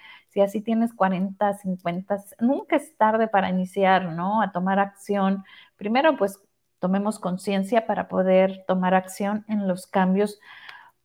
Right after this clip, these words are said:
pues, positivos en nuestra vida, ¿no? Sobre todo ir sanando. Y no es que nuestros padres o nuestras personas que nos educaron o nos criaron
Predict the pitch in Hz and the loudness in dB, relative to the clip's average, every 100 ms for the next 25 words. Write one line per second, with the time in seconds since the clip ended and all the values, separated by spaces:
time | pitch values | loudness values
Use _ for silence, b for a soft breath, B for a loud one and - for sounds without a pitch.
0 | _ 220 208 - 233 226 196 233 269 302 | _ 6 6 8 8 8 2 4 4 4
1 | 233 202 190 190 180 202 262 202 170 196 | 2 0 -2 -2 -2 0 0 0 0 -4
2 | 247 208 185 214 233 277 247 - 262 240 | -4 -4 -2 0 4 2 2 0 0 4
3 | 226 208 214 202 - 214 208 220 226 247 | 4 2 2 2 0 -2 0 2 2 2
4 | 269 - 277 240 226 - 190 - 208 202 | 0 0 2 4 0 -2 -8 0 2 4
5 | 214 214 214 202 196 196 196 196 196 180 | 2 0 -2 -2 -2 -2 -4 -10 -10 -6
6 | 185 196 208 214 185 196 185 185 185 202 | -4 -4 -4 -4 -4 -2 -4 0 0 0
7 | 196 165 - 190 185 190 | -4 -6 -4 0 2 0